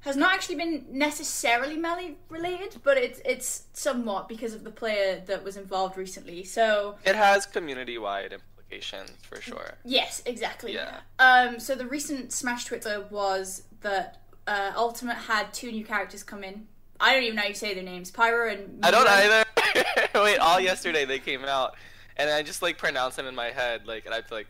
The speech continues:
Speaker 2: "I'm not pronouncing this correctly. I don't know how to say these <laughs> names."
Speaker 1: Yeah, I don't either. I, I think I've got Pyro down, but the other one I'm like, Mithra, Mithra,
Speaker 2: Is it, like,
Speaker 1: Mira?
Speaker 2: Mithra, Mithra?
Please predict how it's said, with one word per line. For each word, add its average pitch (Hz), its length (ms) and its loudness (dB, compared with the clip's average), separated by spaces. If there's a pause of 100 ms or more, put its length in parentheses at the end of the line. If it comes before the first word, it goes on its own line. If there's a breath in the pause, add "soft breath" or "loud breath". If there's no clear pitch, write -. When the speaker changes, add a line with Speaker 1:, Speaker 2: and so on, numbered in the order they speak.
Speaker 2:
"I'm 202 200 -6
not 143 180 0
pronouncing 117 400 -4
this 107 160 -14
correctly. 117 400 -6
I 135 100 0
don't 147 100 -2
know 139 120 0
how 135 80 -4
to 107 100 -10
say 107 280 -10
these 110 200 -14
<laughs> 160 200 -10
names." 185 180 -6
Speaker 1:
Yeah, 240 400 4
I 254 100 6
don't 247 160 2
either. 214 240 -2
I, 320 200 6
I 311 80 4
think 370 180 2
I've 381 100 2
got 330 160 0
Pyro 240 320 2
down, 208 180 -2
but 214 80 -6
the 233 80 2
other 247 100 -4
one 262 80 -2
I'm 233 100 -2
like, 214 180 -6
Mithra, 254 600 0
Mithra, 240 580 -2
Speaker 2:
Is 269 140 -4
it, - 20 -2
like, 151 240 4
Speaker 1:
Mira? 165 500 2
Speaker 2:
Mithra, - 0 -
Mithra? 147 500 -10